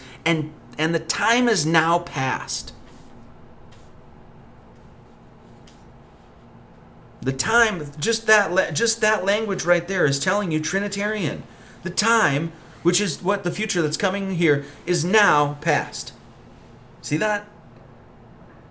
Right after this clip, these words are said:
You see what's going on there? That is telling you directly where Christ is, which is in the present. Know your Trinity. Um, "Send the multitude away that they may go into the villages and buy themselves victuals."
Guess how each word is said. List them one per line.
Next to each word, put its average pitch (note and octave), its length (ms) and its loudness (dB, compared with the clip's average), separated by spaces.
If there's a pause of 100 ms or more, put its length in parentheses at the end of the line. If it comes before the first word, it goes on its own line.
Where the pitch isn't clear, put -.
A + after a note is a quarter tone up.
(340)
You B2 80 -6
see F#3 140 -2
what's F#3+ 160 -2
going G3 240 2
on G3 120 -2
there? F#3+ 280 -4 (480)
That D3 360 6
is C3+ 100 2
telling C#3+ 300 2
you C3 100 4
directly C#3 380 2
where C3 140 2
Christ D3 300 -2
is, G#2 120 -4
which A2+ 160 -4
is A2 120 -6
in B2 80 0
the B2 60 -2
present. G2+ 400 0 (800)
Know G2 100 -4
your B2 140 -2
Trinity. G#2+ 460 -4 (1500)
Um, A2 540 0
"Send D#3 200 2
the D#3 40 2
multitude C#3+ 360 2
away C3+ 180 4
that B2 140 -4
they C3+ 80 2
may C3 140 4
go C3 100 4
into B2 120 4
the G#2+ 60 -8
villages B2 340 0
and G#2+ 100 -6
buy A#2+ 140 4
themselves A#2 340 -2
victuals." B2 680 0